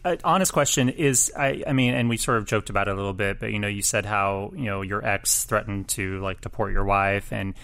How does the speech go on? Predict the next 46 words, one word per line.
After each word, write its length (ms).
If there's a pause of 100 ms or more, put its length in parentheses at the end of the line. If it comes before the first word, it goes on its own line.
(300)
you, 200 (100)
you, 260 (120)
you 200
cast 400
one 100
of 60
your 100
good 160
friends 480
as, 220
like, 180
the 80
crazy 500
ex. 380 (540)
I 80
mean, 320 (180)
I, 320 (160)
is 160
that 180
sort 140
of 100
an 80
uncomfortable 520
situation 680
now 240
where 100
you 140
have 320
this 160
song 680
that, 280
and 140
a 40
video 280
that 100
is 120
depicting 680
a 160
relationship 560
that 160
went 200
bad 320
with 120
a 40
person 440
that 200